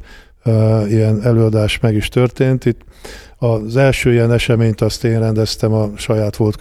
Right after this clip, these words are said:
Speaker 1: középiskolámban.
Speaker 2: akartam kérdezni, hogy Veszprémbe visszament? <laughs>
Speaker 1: Hogyne, persze.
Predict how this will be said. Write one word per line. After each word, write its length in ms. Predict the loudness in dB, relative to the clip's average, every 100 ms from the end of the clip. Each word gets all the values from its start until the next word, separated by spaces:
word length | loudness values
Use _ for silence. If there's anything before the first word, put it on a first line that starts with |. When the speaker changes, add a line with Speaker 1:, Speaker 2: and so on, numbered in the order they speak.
| 0
Speaker 1:
középiskolámban. 480 | 2 0 0 2 4
Speaker 2:
akartam 240 | 4 2
kérdezni, 380 | 2 0 0 2
hogy 100 | 2
Veszprémbe 460 | 2 0 2 4 4
visszament? 580 | 2 0 2 2 0 -2 -6
<laughs> 220 | -2 2
Speaker 1:
Hogyne, 260 | 4 2 -2
persze. 540 | -2 -2 0 0 0